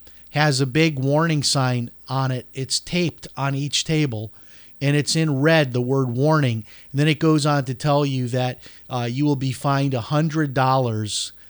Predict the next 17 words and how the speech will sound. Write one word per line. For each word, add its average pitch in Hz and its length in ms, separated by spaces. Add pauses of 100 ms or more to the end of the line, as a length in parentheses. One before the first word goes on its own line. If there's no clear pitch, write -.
(240)
by 127 300
code 160 340
enforcement 123 840 (400)
if 143 260
you're 139 180
not, 143 440
quote 143 240
unquote, 139 400 (120)
actively 143 880 (220)
eating 143 440
or 131 200
drinking 127 580
while 120 180
sitting 131 380
at 123 140
the 117 100
table. 127 480